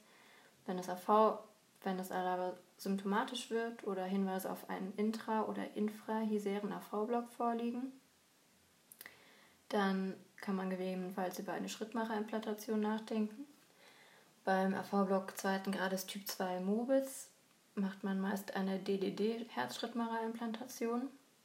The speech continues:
Und beim A-V-Block dritten Grades akut im kardiogenen Schock natürlich Reanimation. Primär gibt man Atropin null Komma fünf bis ein Milligramm I V.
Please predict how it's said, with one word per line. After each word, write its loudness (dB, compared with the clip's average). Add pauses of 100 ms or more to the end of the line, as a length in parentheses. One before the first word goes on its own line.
(840)
Und 0
beim 2
A-V-Block -2
dritten 0
Grades 2 (1000)
akut 4
im 6
kardiogenen 2
Schock 0
natürlich 0
Reanimation. 0 (240)
Primär 2
gibt -4
man -2
Atropin -2
null 2
Komma -2
fünf 0
bis -10
ein 2
Milligramm 2
I -4
V. 0